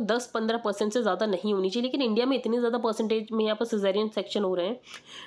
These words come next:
Nearly forty seven point four percent deliveries at private health institutions in the country were through the cesarean section, according to the data from the fifth round of एनएफ़एचएस, up from forty nine, forty point nine percent। तो दो हज़ार पन्द्रह सोलह में forty point nine percent सी सेक्शन होते थे, अब forty seven point four percent हो रहे हैं।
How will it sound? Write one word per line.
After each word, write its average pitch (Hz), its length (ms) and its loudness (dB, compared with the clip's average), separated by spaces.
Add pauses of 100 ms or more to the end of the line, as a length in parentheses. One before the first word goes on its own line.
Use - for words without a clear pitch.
(100)
Nearly 226 300 2
forty 254 280 2
seven 240 200 2
point 254 180 -2
four 233 200 2
percent 240 240 0
deliveries 202 360 0
at 240 160 -6
private 214 340 0
health 220 140 0
institutions 214 520 0
in 226 100 0
the 220 80 -6
country 202 240 0
were 226 160 2
through 214 120 2
the 208 120 0
cesarean 190 400 2
section, 226 340 -2 (360)
according 214 360 2
to 240 140 2
the 220 80 2
data 196 240 2
from 214 200 -2
the 214 60 -2
fifth - 300 -8
round 196 220 0
of 269 180 -10
एनएफ़एचएस, 185 560 -2
up 214 180 -6
from 226 140 -2
forty 208 260 -2
nine, 185 160 0 (380)
forty 226 260 -2
point 233 160 2
nine 185 200 -2
percent। 202 200 -2
तो 233 60 -2
दो 208 100 2
हज़ार 214 200 2
पन्द्रह 208 200 0
सोलह 220 180 2
में 220 100 2
forty 220 300 -2
point 208 160 2
nine 208 180 0
percent 214 240 -2
सी 214 120 -2
सेक्शन 214 280 -4
होते 202 220 -2
थे, 285 220 -2
अब 226 160 -2
forty 220 300 -2
seven 220 240 0
point 208 160 -2
four 180 160 0
percent 175 220 -4
हो 170 80 -2
रहे 160 120 -4
हैं। 165 80 -8